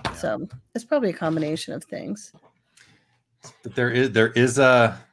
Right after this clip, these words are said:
Speaker 1: there, there is a, a motion to get back towards, um,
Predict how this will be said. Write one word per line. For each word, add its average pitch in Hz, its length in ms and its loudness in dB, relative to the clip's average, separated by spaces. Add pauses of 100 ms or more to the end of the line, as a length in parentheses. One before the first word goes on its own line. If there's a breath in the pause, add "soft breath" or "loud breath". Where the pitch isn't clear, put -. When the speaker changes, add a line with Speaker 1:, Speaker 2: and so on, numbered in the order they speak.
(340)
Speaker 1:
there, 104 220 -12
there 104 180 -6
is 117 220 -4
a, 110 340 -2 (720 soft breath)
a 92 60 -12
motion 110 640 -2
to 104 200 -4
get 104 280 0
back 104 340 2
towards, 98 680 -6
um, 90 520 -6